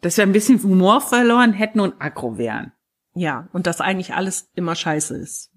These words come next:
Speaker 2: Aus
Speaker 1: Bei
Speaker 2: unserer
Speaker 1: uns,
Speaker 2: Sicht.
Speaker 1: also aus unserer Sicht.
Speaker 2: Ja. Wir haben das nicht so empfunden.
Speaker 1: Aber wir haben darüber nachgedacht.
Speaker 2: Genau. Und jetzt habe ich ehrlich gesagt ein bisschen Angst, was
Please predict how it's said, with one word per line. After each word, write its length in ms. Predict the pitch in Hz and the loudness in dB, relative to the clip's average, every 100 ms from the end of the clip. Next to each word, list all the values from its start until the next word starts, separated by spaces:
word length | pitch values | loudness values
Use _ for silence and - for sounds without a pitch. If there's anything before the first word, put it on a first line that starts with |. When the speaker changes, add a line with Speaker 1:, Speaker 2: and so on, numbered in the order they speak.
| - | -10
Speaker 2:
Aus 120 | 156 160 | -4 0
Speaker 1:
Bei 100 | 151 | 2
Speaker 2:
unserer 200 | 147 139 | 4 2
Speaker 1:
uns, 120 | 143 | 0
Speaker 2:
Sicht. 80 | 175 | 2
Speaker 1:
also 160 | 151 - | 2 2
aus 160 | 147 | 2
unserer 340 | 170 151 127 123 | 2 2 0 -4
Sicht. 220 | 120 120 | -4 -4
Speaker 2:
Ja. 360 | 175 156 156 160 _ _ _ _ _ _ _ _ _ _ _ _ | 0 0 -2 -12 _ _ _ _ _ _ _ _ _ _ _ _
Wir 340 | 165 185 220 | -6 0 0
haben 180 | 208 202 | 2 0
das 180 | 170 - | -2 0
nicht 180 | 196 - | -2 0
so 80 | 160 | -4
empfunden. 840 | 156 156 165 160 - 175 214 254 _ _ _ | -4 -6 -4 -4 -4 -4 -4 -6 _ _ _
Speaker 1:
Aber 200 | 180 196 | 0 4
wir 80 | 220 | 4
haben 100 | 254 | 6
darüber 320 | 294 269 285 | 4 4 4
nachgedacht. 840 | 311 247 156 - - 117 98 - - | 6 6 4 -2 -8 -8 -10 -12 -6
Speaker 2:
Genau. 320 | 208 180 151 | -4 -2 -2
Und 120 | 143 | -4
jetzt 160 | 190 196 | -4 -2
habe 120 | 226 | -2
ich 120 | 220 | -2
ehrlich 260 | - 233 226 | -4 -4 -4
gesagt 300 | 190 185 - | -4 -6 -6
ein 60 | 190 | -8
bisschen 280 | - - | -6 -4
Angst, 320 | 165 202 208 190 | -4 -6 -8 -8
was 320 | - - | -8 -10